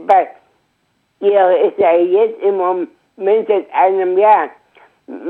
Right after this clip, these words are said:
durch Corona, das ist ja auch eine Barriere. Warum können wir denn jetzt endlich mal die Barrieren so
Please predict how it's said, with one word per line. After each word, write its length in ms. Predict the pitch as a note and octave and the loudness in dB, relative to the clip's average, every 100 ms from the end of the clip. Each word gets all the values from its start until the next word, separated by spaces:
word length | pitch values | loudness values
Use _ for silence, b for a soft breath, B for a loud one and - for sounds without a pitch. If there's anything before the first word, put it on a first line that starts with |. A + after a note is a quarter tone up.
| E3+ - - - - _ B3 _ _ | -10 -12 -16 -16 -18 _ -20 _ _
durch 440 | B3 A#3 G#3+ E3+ D#3+ F#3 _ _ _ _ _ - | -6 0 0 0 -6 -20 _ _ _ _ _ -2
Corona, 720 | G#3+ G#3 D3 F#3 G#3+ F#3+ E3 | 0 2 2 2 2 0 -2
das 180 | E3+ F3+ | -2 -2
ist 60 | F3+ | 0
ja 120 | D#3 A3+ | 2 2
auch 100 | F#3+ B B | 0 B B
eine 320 | - F3+ F#3+ F3 D3+ E3+ F#3+ A#3 C#4+ C#4 C#4+ C#4 | 0 2 2 -2 -8 -20 -20 -20 -20 -20 -20 -2
Barriere. 600 | G#3 F#3 F3+ F3 E3+ E3+ - _ _ | 2 4 4 4 2 -2 -10 _ _
Warum 880 | D#3+ D#3+ D#3+ F3+ G3+ G#3 G#3+ G#3+ - b b b b _ _ _ _ | -18 -18 0 4 4 4 0 -2 -10 b b b b _ _ _ _
können 440 | - G#3+ A#3 G#3+ | -2 0 0 -2
wir 300 | G3 A3+ A3 F#3+ F3+ G3 | 0 0 2 -2 -6 -2
denn 280 | G3+ F#3 - _ _ _ _ | -2 -2 -10 _ _ _ _
jetzt 260 | G#3+ G#3+ - - | -2 -2 -6 -2
endlich 440 | G#3+ A#3+ A3 G3 - G#2+ | 0 0 0 -2 -4 -10
mal 360 | G3+ G3+ G3+ G3+ | 0 2 2 0
die 300 | F#3 G3 G3+ | -4 -2 -2
Barrieren 1700 | F#3 E3+ F#3+ F3+ - - _ _ _ _ _ - F3 G#3 G3+ A#3 F#3 - | -2 2 2 2 -6 -20 _ _ _ _ _ -2 2 2 2 -2 -6 -2
so 420 | G3+ A3 G3+ - | 0 2 0 -6